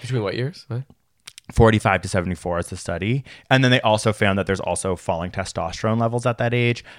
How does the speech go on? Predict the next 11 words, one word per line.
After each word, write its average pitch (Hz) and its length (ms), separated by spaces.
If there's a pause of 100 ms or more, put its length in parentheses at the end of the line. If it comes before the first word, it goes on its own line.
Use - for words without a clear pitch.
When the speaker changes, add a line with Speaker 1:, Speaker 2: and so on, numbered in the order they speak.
Speaker 2:
as 101 180
well 101 380
as 95 360
essentially 120 360
your 123 120
testosterone 95 680
receptors 90 480
become, 82 680 (100)
like, 78 320 (280)
less 82 240
sensitive. - 580